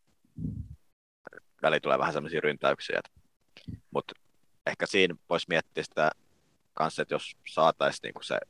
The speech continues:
laitapakkihankinta vielä tehtyä, niin olisiko mahdollista sitten se, että Lakkamäki, mikä on sinänsä aloittanut kyllä hyvin tän niinku teepaisuransa pelaa stopperina, et siinä on tietenkin yksi vaihtoehto myös sillä tavalla siirtää sitä pakkaa, et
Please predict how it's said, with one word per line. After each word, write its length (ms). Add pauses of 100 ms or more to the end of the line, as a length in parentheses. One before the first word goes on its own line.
(100)
laitapakkihankinta 880
vielä 160
tehtyä, 440
niin 100
olisiko 240
mahdollista 480
sitten 340
se, 120
että 300 (1500)
Lakkamäki, 640
mikä 220
on 60
sinänsä 300
aloittanut 360
kyllä 140
hyvin 180
tän 160
niinku 160
teepaisuransa 680
pelaa 280
stopperina, 600
et 80
siinä 220
on 40
tietenkin 280
yksi 140
vaihtoehto 400
myös 240 (680)
sillä 200
tavalla 280
siirtää 360
sitä 180
pakkaa, 480
et 140